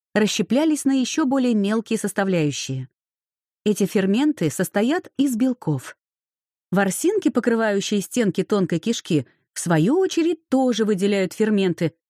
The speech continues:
помогающие на заключительных стадиях пищеварения. Еще больше помощи приходит от миллионов крохотных бактерий, которые живут в пищеварительном тракте и следят за тем, чтобы ваше тело получало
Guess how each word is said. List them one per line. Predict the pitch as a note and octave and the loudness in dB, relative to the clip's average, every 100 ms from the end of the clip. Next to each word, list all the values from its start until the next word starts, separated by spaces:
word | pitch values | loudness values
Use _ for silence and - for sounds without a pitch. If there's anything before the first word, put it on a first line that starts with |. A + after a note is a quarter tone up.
| _ | _
помогающие | G#3 G#3+ G#3 G3+ F#3 - G3+ F3 | 0 2 0 0 0 -2 -2 0
на | F#3+ B3 | 2 2
заключительных | A#3+ C4 C#4+ D#4 - G#3 D#3+ D#3 | 0 0 0 0 -2 -2 0 0
стадиях | - F#3+ G3 F#3 A#3+ - | -2 -2 -2 0 -2 -2
пищеварения. | A3 - F#3+ E3+ D3+ C#3 C#3+ C3+ _ _ _ _ _ _ _ - | -4 -2 0 0 0 0 -2 -8 _ _ _ _ _ _ _ -2
Еще | G3+ - G3+ | 0 0 0
больше | F#3+ F3 F3+ | 0 0 -2
помощи | A#3+ C4 A#3 F3 | 0 0 0 -2
приходит | F3+ E3+ B3 B3+ A#3+ - | -2 -2 -2 0 -2 -2
от | F#3+ F#3+ | -4 0
миллионов | G#3 F#3+ F#3+ E4 E4 D#4 | 0 2 2 2 0 -2
крохотных | - A#3 B3+ B3+ - A3 | -2 0 0 -2 -2 -2
бактерий, | F#3 G#3 - B3+ G#3+ C#3 - _ _ | 0 -4 0 0 2 -2 -6 _ _
которые | - G3 G3+ G3 | -2 0 2 0
живут | E3+ F#3+ A#3+ | 0 0 0
в | - | -2
пищеварительном | - C4+ - G3+ F#3 G#3+ A3+ A#3+ | -2 0 0 0 0 0 2 2
тракте | A#3+ D4+ B3+ - D3+ - _ _ - | 2 0 -2 -4 -6 -6 _ _ -2
и | |
следят | A4 G4+ D4+ A3 F#3 | 0 2 2 2 0
за | A3 | -2
тем, | - F3+ | 0 -2
чтобы | - F#3+ F3 | 0 -2 0
ваше | F3 - | 0 -2
тело | E3 - E4+ A3+ | -4 0 0 2
получало | F#3+ F3 - B3+ G3+ | 0 0 0 0 0